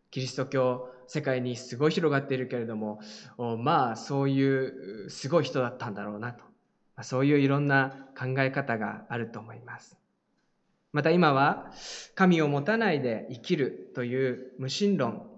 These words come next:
という生き方があります。まあ、そういういろんな考え方が広まっている中で、いろんな考え方、生き方がある中で、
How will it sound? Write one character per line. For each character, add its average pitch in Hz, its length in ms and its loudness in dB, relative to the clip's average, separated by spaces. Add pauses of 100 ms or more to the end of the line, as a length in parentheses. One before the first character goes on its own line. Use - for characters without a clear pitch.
と 143 120 -4
い 165 120 2
う 156 320 0
生 139 60 -12
き - 120 -18
方 139 300 -2
が 110 300 -8
あ 113 80 -8
り 113 80 -8
ま 117 140 -8
す。 - 200 -12 (1300)
ま 147 40 -4
あ、 - 20 -8
そ 214 140 0
う 220 60 8
い 226 60 8
う 208 60 10
い 190 80 10
ろ 196 100 4
ん 208 80 2
な 202 100 0
考 202 180 -4 (120)
え 202 140 0
方 208 260 -2
が 165 300 0 (260)
広 156 300 2
ま 160 80 2
っ 160 160 -6
て 143 80 2
い 127 60 0
る 120 60 -6
中 113 260 -10
で、 - 60 -20 (800)
い 143 80 -6
ろ 147 140 2
ん - 20 2
な 196 100 2
考 208 120 0 (180)
え 180 80 6
方、 123 420 -2
生 143 60 -8
き - 140 -14
方 147 240 0
が 123 100 0
あ 151 60 2
る 160 100 0
中 - 240 -8
で、 - 60 -20